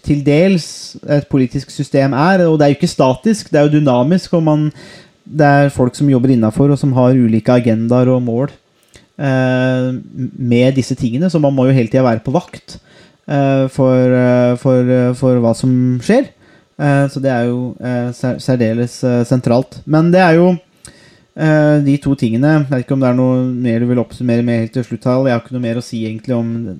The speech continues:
det. Jeg synes begge de sakene her belyser ulike sider ved det politiske systemet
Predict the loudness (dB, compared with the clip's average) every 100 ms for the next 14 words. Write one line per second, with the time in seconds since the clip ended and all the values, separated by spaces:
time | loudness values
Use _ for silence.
0 | -8 -4 -2 0 -2 -4 _ -4 0 2
1 | 2 0 2 0 0 0 0 2 0 0
2 | -2 0 0 0 -10 -20 -20 _ 0 2
3 | 2 0 0 0 0 0 2 2 2 -2
4 | -2 -2 -2 -6 -10 -8 -6 -4 -2 -2